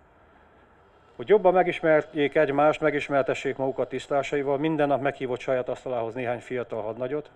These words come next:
ezáltal igyekezett minél személyesebb kapcsolatot kialakítani a parancsnoki állománnyal.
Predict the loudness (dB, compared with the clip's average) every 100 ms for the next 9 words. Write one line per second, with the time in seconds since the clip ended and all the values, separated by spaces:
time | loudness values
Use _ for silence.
0 | _ _ _ _ _ _ _ _ _ _
1 | _ _ -2 4 6 6 4 4 0 -4
2 | 0 2 2 2 0 -2 2 2 2 0
3 | -2 0 0 -2 -4 -4 -4 -4 -6 -8
4 | -4 -2 -4 -6 -6 -6 -6 -10 -12 -6
5 | -4 -4 -8 -12 -10 -8 -10 -12 -14 -16
6 | -18